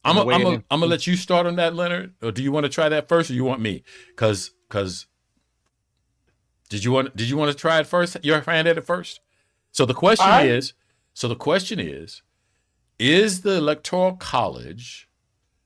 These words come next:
Speaker 1: a democratic institution?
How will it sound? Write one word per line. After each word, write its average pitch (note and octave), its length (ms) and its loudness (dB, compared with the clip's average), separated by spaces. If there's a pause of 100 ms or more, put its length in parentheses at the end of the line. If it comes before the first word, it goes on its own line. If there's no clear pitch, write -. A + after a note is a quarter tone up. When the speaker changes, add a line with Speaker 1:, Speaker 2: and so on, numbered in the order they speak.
(440)
Speaker 1:
a A#2 160 2
democratic C3+ 840 -2
institution? A2 720 -8